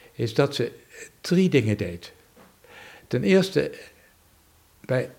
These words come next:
alle suggesties werden gedaan, schakelde ze steeds terug naar de feiten. Dit zijn de feiten waarmee ik te maken heb. Ja, dat kan ook, maar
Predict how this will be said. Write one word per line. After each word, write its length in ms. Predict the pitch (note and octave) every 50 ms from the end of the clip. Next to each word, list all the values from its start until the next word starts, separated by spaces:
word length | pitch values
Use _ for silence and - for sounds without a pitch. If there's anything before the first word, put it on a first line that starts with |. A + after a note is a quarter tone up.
| - - -
alle 220 | D3 E3 F3 E3
suggesties 600 | - - B2+ - - D3 D3+ D3+ - - A#2+ -
werden 260 | - C3+ B2+ B2 B2 -
gedaan, 520 | - B2+ A2 A2+ G#2+ A#2 A#2 A#2 A#2 - - - _ _ - - - - - -
schakelde 420 | - - - - E3 E3 C3+ B2 G#2
ze 60 | G2+
steeds 300 | - - - D#3+ - -
terug 260 | - - C#3+ B2 - -
naar 380 | A#2 G#2 G#2 G#2+ G#2+ - - - _ _ _ _ _ _ _ _ _ _
de 100 | - -
feiten. 500 | - - - B2+ G#2 F#2+ - - - - - _ _ _ _ _ _ _ _ _ _
Dit 440 | - F#2 E2+ - - F3 F#3+ F#3 F#3
zijn 240 | - - E3 E3
de 80 | D#3+ D#3
feiten 380 | - - G2 F#2+ F#2 - - G2
waarmee 320 | G#2 G2+ F#2+ F#2+ F#2+ F#2 F#2
ik 80 | F#2
te 100 | - G#2+
maken 340 | F#2+ F2+ E2+ E2+ E2+ - -
heb. 100 | F2 F2 - _ _ _ _ _ _ _ _ - - - -
Ja, 200 | - A#2 A2+ C#3+
dat 220 | - D#3 D3 D3
kan 200 | - - D3+ D3+
ook, 360 | - F3+ F3+ G3+ G3+ G3+ - -
maar 160 | A#2 G2